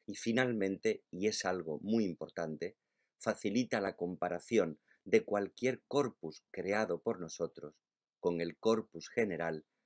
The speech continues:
de la lengua latina. En síntesis, Clare es un corpus monitorizado o corpus abierto.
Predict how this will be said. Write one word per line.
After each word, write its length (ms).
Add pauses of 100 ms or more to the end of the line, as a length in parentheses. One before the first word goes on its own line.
de 140
la 100
lengua 320
latina. 400 (2000)
En 140
síntesis, 800 (220)
Clare 400
es 180
un 160
corpus 480
monitorizado 1040 (300)
o 200
corpus 520
abierto. 680